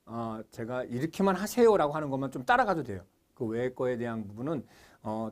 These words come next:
그건 좀, 좀 틀에 박혀 있는 부분이 있다 보니까, 어, 그 부분만큼은 좀 해주세요라고 하는 부분을 따라와 주시면 되고, 공정은 이제 공정관리하고 품질관리가 있으니까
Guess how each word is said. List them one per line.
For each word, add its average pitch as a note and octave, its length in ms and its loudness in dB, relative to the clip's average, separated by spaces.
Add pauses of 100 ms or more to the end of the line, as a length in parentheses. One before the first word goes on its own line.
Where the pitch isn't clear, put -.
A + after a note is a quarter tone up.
(140)
그건 D#3 220 0
좀, E3 160 -4
좀 F#3 180 -6
틀에 E4+ 240 -2
박혀 C4+ 340 0
있는 B3+ 200 2
부분이 F#3+ 320 0
있다 C#3+ 180 0
보니까, A2 480 -6
어, G#2+ 180 -8
그 B2+ 120 0
부분만큼은 B2 600 -6
좀 D#3+ 180 -4
해주세요라고 F#3 600 -2
하는 A#2 220 -6
부분을 A2 280 -8
따라와 E3 280 0
주시면 C3 340 -10
되고, A2+ 380 -2 (360)
공정은 G3+ 480 4
이제 E3 120 2
공정관리하고 D#3+ 580 2
품질관리가 F#3 500 -4
있으니까 B2 680 -10